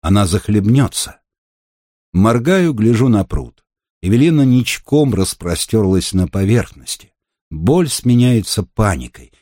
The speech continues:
Я вскакиваю, перепрыгиваю через кусты, бросаюсь в ледяную воду.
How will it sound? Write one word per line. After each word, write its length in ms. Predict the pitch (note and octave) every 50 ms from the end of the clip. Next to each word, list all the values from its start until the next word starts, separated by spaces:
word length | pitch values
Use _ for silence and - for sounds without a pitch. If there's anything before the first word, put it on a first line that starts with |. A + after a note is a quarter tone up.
| _ _ _ -
Я 120 | D#2 F#2+ G2
вскакиваю, 800 | - - - - - E3 D#3 - - D3 C3+ C#3 C#3 C3+ C3 A#2+
перепрыгиваю 840 | - - A2+ A2 A#2+ B2 - - C#3+ D3+ C#3 G#2 G2 F#2+ F#2 F#2 F2
через 320 | - - - F3+ - -
кусты, 440 | - - B2+ A#2 - - - E3+ D#3
бросаюсь 640 | A#2+ G2+ G2+ G2+ - - D3 D#3 D3+ C#3+ C3 - -
в 80 | A2 A2
ледяную 560 | A2+ A2+ A#2 G2+ A2 G#2+ G#2 G#2 G2+ F#2+ F#2
воду. 420 | E2+ E2 E2 D2 C2 A1+ A1 G#1